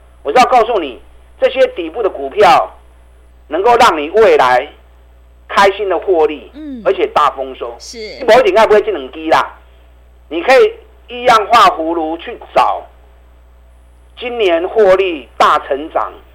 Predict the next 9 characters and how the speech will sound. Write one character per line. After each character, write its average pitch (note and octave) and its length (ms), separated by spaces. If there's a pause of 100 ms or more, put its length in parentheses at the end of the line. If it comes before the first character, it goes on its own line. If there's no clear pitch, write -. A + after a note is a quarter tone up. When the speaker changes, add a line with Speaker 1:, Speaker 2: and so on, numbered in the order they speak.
(180)
Speaker 1:
股 D3 180
价 F3+ 300
已 - 100
经 F3+ 220 (120)
跌 C#3+ 420 (400)
两 B2+ 220
个 C#3 120
月、 E3 200 (120)
跌 C3+ 200